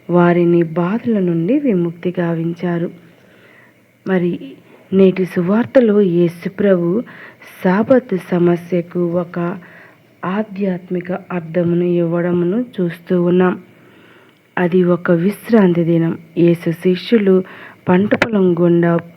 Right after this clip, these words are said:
వెళుచున్నారు. దారిలో వారు ఆకలి కొని ఉన్నారు. వెన్నులను తెంచుకొని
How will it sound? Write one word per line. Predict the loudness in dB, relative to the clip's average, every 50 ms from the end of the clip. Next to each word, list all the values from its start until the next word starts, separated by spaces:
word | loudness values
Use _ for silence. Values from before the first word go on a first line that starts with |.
| -6 -2
వెళుచున్నారు. | 0 2 2 0 -2 -2 -2 0 0 0 0 0 -2 -4 -6 -10 -16 -20 -20 -20 -20 _ _ -8
దారిలో | -2 0 2 2 2 2 0 0 0 0 0 0 0
వారు | 0 -2 -2 -2 -2 -4 -6 -6 -4
ఆకలి | -4 -4 -4 -4 -2 -2 -2 0
కొని | 0 0 2 2 2 2 2
ఉన్నారు. | 2 2 2 2 0 0 -2 -4 -10 -12 -20 -20 -20 -20 -20 _ -8 -2
వెన్నులను | 2 4 6 6 6 6 4 4 4 4 2 2 0 0
తెంచుకొని | -2 0 0 2 2 0 -2 -4 0 4 4 4 6 6 4 4 2